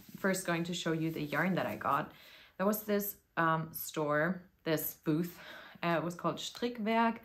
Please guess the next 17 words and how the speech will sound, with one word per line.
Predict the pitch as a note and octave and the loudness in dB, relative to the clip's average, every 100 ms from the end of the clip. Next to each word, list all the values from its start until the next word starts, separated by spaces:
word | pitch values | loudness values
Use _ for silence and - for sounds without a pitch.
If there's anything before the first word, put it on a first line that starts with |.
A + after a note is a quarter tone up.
| - - - - _ | -18 -20 -20 -20 _
thirty-four, | - F#3+ F3+ D#3+ - - - D#3+ F3 B3+ D#4+ - | 0 0 2 -2 -6 -8 0 4 4 2 -2 -2
and | F#3+ | 0
I | F3+ | 2
got | E3+ - - | 2 0 -2
two | - A3+ B3+ | -4 0 0
skeins. | - - - - F3+ D4 - - _ _ _ _ _ _ _ _ - _ | -4 -8 -8 -4 -4 -4 -8 -18 _ _ _ _ _ _ _ _ -20 _
I | F3 | -4
got | F3 F#3+ F#3+ F3 | 0 0 -2 -2
this, | D#3+ F#3+ - - - - - - _ - | 0 2 -2 -12 -20 -20 -20 -20 _ -2
um, | F3 E3 E3 D#3+ | 4 4 4 4
baby | D#3 D#3+ | 4 6
alpaca | F#3+ G3 - E3 F3 E3+ E3 F3 F3+ | 6 4 2 -2 2 4 4 2 0
silk | - - - E3 E3+ E3 - - | -10 -10 0 2 2 0 -16 -14
cashmere. | - D3+ D3 - E3 F3 A3 B3 - _ - - _ - - - _ _ _ | -4 -2 0 0 0 2 0 -4 -10 _ -20 -20 _ -20 -20 -20 _ _ _
That | F#3 F#3 | 2 6
is | G3 G3 | 6 2
just | F#3+ F3+ G3 F#3+ - - | 4 6 6 4 -10 -18